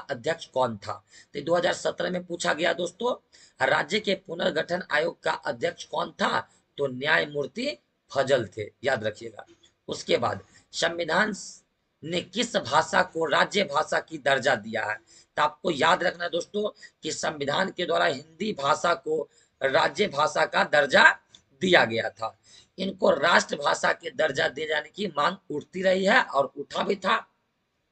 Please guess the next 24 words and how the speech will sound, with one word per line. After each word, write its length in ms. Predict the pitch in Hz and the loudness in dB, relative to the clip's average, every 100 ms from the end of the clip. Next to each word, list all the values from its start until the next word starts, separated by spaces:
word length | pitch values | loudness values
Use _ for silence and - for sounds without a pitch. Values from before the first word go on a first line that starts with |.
| _ _ _ _ _ _ _ - | _ _ _ _ _ _ _ -8
ठीक 120 | 175 | -4
है 60 | 190 | -2
दोस्तों, 400 | 196 - 254 262 - - 135 | -2 0 0 0 -6 -12 -6
लेकिन 360 | 151 190 233 | -4 -4 -4
हिंदी 380 | 151 175 175 202 | -4 -6 -2 -2
को 180 | 202 160 | 0 2
राष्ट्रभाषा 720 | 143 190 - 139 147 143 151 | 4 4 2 -2 -4 0 0
का 120 | 151 | 2
दर्जा 300 | 151 143 170 | 2 2 0
अभी 320 | - 135 156 | 0 -2 -2
तक 380 | - 208 - 220 - _ _ | 0 0 0 -6 -10 _ _
नहीं 340 | 143 160 165 147 | -2 0 2 0
दिया 260 | 123 113 | 0 0
गया 260 | 107 107 110 | 0 -4 -4
है। 160 | 110 - _ _ _ 139 | -6 -6 _ _ _ -10
हिंदी 260 | 175 180 - | -6 -4 -2
एक 200 | 185 - | -2 -2
राज्य 460 | 131 156 156 160 185 | 2 4 4 0 -6
भाषा 560 | 117 135 131 190 254 - 139 | 0 0 0 -2 -2 -2 0
है, 160 | 127 - _ _ _ _ _ _ - | 0 -2 _ _ _ _ _ _ -8
आपको 240 | 139 - | -6 -4
याद 300 | 135 135 117 | 0 2 2
रखना 320 | 113 113 104 | 0 -2 -8
है। 80 | 104 | -8